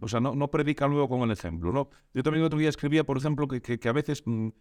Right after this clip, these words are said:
que me parece bien, puede a lo mejor llevarse toda la crítica a él y dejar al equipo un poco más tranquilo,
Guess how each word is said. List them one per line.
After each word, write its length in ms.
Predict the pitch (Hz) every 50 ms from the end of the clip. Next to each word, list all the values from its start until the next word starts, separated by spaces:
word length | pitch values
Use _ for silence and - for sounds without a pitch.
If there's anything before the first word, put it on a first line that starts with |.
| _ _ _ -
que 100 | - 107
me 80 | 104
parece 260 | 104 113 127 110 113 107
bien, 220 | 180 190 120 98
puede 160 | 107 113 113
a 20 | 117
lo 80 | 120
mejor 240 | 123 117 117 123 120
llevarse 320 | 120 120 127 120 - 117
toda 140 | - 120 123
la 80 | 123 117
crítica 340 | 117 120 110 131 123 131 131
a 80 | 143
él 80 | 165 165
y 60 | 151
dejar 240 | 117 110 - 117 120
al 60 | 117
equipo 200 | 104 113 110 113
un 60 | 107
poco 200 | 104 117 113 107 95
más 160 | 113 113 107 -
tranquilo, 500 | 113 113 110 - 156 180 156 170 -